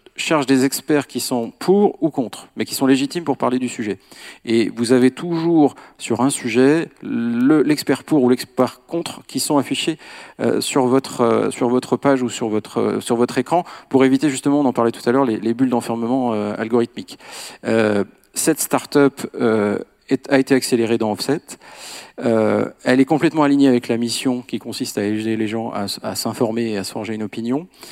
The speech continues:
à tel point qu'elle a rejoint, euh, la plateforme, hein. Ouest France point F R, désormais, essaie d'agréger des contenus qui ne sont pas forcément issus de Ouest France, mais qui sont certifiés de qualité par Ouest France. Et,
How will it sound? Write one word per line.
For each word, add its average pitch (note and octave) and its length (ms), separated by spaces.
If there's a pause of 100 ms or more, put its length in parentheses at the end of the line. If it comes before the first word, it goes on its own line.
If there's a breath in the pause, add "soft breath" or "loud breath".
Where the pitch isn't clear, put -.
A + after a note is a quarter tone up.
(240 loud breath)
à B2+ 80
tel B2+ 180
point D3+ 280
qu'elle C3 180
a A#2+ 80
rejoint, C3+ 500
euh, G#2+ 200
la A2+ 140
plateforme, C#3 460
hein. B2 140
Ouest A2 220
France A#2 160
point A2+ 200
F - 120
R, B2+ 140
désormais, G#2+ 480
essaie A2+ 360
d'agréger G#2+ 420
des G#2 120
contenus A#2 320
qui - 60
ne - 20
sont - 80
pas B2 160
forcément C3+ 500 (140)
issus - 320
de A2+ 60
Ouest A2 180
France, - 160
mais A#2 60
qui - 100
sont - 140
certifiés - 640 (420 loud breath)
de A#2+ 100
qualité A2 420
par F#2+ 180
Ouest G2 160
France. - 320 (460 loud breath)
Et, A#2+ 260